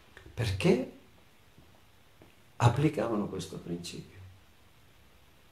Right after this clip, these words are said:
Non è questione di intelligenza, bellezza, capacità,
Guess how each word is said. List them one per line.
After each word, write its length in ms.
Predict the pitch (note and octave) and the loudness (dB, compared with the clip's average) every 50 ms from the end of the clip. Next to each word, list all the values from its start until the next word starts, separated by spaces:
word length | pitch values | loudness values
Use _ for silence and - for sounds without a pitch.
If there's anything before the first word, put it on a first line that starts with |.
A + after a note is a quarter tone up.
| - - - - - - - - - - - - - - | -20 -20 -20 -20 -20 -20 -20 -20 -20 -20 -20 -20 -10 2
Non 180 | - E3+ F3+ G3+ | 6 8 12 12
è 100 | G3+ - | 12 10
questione 640 | - B2 A#2+ - - - A#2+ A#2+ A#2+ A2+ A2 G#2+ | 10 6 4 4 4 4 6 8 8 8 6 4
di 240 | G2 G2+ G2+ G#2 G2+ - | 2 4 2 2 4 6
intelligenza, 1000 | A#2+ A2+ - - A2 G#2+ A2+ A#2 A2 G#2 A#2 A2+ A2 A2+ A2+ G#2+ G#2 - - | 4 4 6 8 6 8 8 8 6 6 6 6 6 6 6 4 0 -2 -4
bellezza, 800 | G#2 G2+ A2 A2 G#2+ G#2 G2+ G2 G#2+ G#2+ G#2 F#2+ - - G#2 G2 | -4 0 2 4 4 4 8 10 10 10 10 8 2 -8 -10 -8
capacità, 760 | - G2+ F#2+ F#2+ G#2 G2+ F#2+ - G2 F#2+ - - A2 G2+ F#2+ | -8 -8 -6 -6 -4 -4 -4 -4 -4 -4 -4 -4 -4 -6 -6